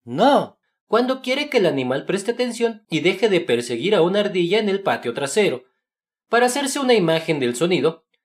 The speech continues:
observe los sonogramas en el pliego de fotos del libro para ayudarse a visualizar a qué se asemeja el sonido. Les resultará más fácil utilizar el sonido correctamente cuando sea capaz de representárselo mentalmente.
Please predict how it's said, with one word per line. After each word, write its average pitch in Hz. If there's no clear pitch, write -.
observe 285
los 247
sonogramas 156
en 143
el 123
pliego 147
de 135
fotos 139
del 123
libro 127
para 160
ayudarse 175
a 240
visualizar 180
a 196
qué 165
se 180
asemeja 123
el 120
sonido. 113
Les 202
resultará 247
más 277
fácil 262
utilizar 175
el 175
sonido 143
correctamente 185
cuando 196
sea 277
capaz 170
de 208
representárselo 160
mentalmente. 107